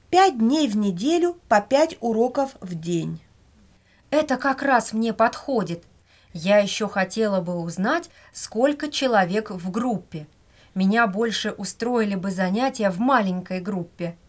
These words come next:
Speaker 1: Конечно, есть такие группы. Можете заниматься даже индивидуально.
Speaker 2: Это, наверное, стоит дороже. Скажите, пожалуйста, сколько стоит интенсивный курс в небольшой группе?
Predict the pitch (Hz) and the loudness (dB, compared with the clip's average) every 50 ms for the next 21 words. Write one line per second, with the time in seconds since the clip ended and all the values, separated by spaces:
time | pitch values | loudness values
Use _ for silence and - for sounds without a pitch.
0 | _ _ _ _ _ _ _ _ _ - - 392 427 427 403 359 320 294 277 269 | _ _ _ _ _ _ _ _ _ -6 0 0 0 2 2 2 2 2 0 -2
1 | 277 269 262 262 285 349 370 349 349 - 240 240 - 247 247 226 226 240 226 208 | -2 -4 -2 0 2 4 4 2 2 0 -2 -2 -2 -6 -6 -4 -2 -2 -2 -2
2 | - - - 185 185 190 - - _ - _ _ _ - 226 208 226 262 359 415 | -4 -6 -10 -12 -12 -12 -16 -20 _ -20 _ _ _ -14 -8 -4 0 0 2 2
3 | 415 - 294 - - 214 196 214 233 233 233 226 233 277 349 427 427 - 330 247 | 2 0 -4 -4 -4 -6 -2 0 0 2 2 2 2 2 2 0 0 -2 -2 2
4 | 226 277 311 320 330 - - 330 339 339 339 349 339 359 370 359 349 277 196 160 | 4 4 4 4 4 0 0 0 0 0 0 0 0 4 4 6 6 6 4 2
5 | 151 147 - 90 - 160 - - _ _ _ _ _ _ _ _ _ _ _ _ | 0 -4 -8 -10 -12 -14 -16 -20 _ _ _ _ _ _ _ _ _ _ _ _
6 | _ _ _ _ _ - 214 208 208 240 233 233 240 240 226 214 240 240 226 226 | _ _ _ _ _ -2 -2 0 0 0 0 2 2 2 2 2 0 0 0 0
7 | 226 226 233 226 226 - - - - - - - 247 247 233 233 202 185 190 220 | 0 0 0 -2 -2 -4 -4 -6 -10 -8 -6 -4 -2 0 0 0 -2 0 2 2
8 | 226 240 262 277 294 285 - 202 185 170 160 - _ _ _ _ _ _ _ _ | 2 4 2 0 0 0 0 0 -2 -2 -2 -6 _ _ _ _ _ _ _ _
9 | - - - - 247 240 226 247 302 294 - 247 247 - 220 214 185 202 214 202 | -10 -10 -4 2 4 4 4 4 -2 -2 -2 -4 2 4 4 4 4 4 4 4
10 | 196 190 196 - - 196 190 190 - - 349 339 262 - - 220 214 - - 214 | 4 2 0 -2 -2 -2 -2 -2 -4 -2 -2 -2 -2 -2 -6 -8 -8 -6 -8 -6
11 | 202 196 190 185 185 - 208 214 214 202 233 240 226 214 - - 220 208 175 175 | -4 -2 -4 -4 -6 -6 -6 -6 -4 -4 -4 -4 -4 -4 -4 -6 -6 -4 -4 -4
12 | 180 185 185 - 294 311 285 285 - - _ _ _ _ _ - 190 202 226 233 | -4 -6 -6 -8 -8 -8 -8 -10 -12 -16 _ _ _ _ _ -8 -4 -2 0 0
13 | 208 233 233 240 233 - 233 208 208 233 262 226 185 - - - 170 143 143 | 2 2 0 0 -2 -4 -4 -4 -4 -2 -2 -4 -4 -4 -8 -10 -12 -12 -12